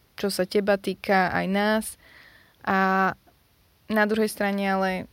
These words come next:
je to taká, ehm, veľmi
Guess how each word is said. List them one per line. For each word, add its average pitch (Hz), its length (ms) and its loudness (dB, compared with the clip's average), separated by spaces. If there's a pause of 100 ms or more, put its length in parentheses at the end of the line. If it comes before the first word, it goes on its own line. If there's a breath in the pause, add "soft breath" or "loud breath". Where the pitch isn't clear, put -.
je 202 160 -2
to - 80 -8
taká, 190 640 -2 (960)
ehm, 190 680 -2 (640)
veľmi 220 500 0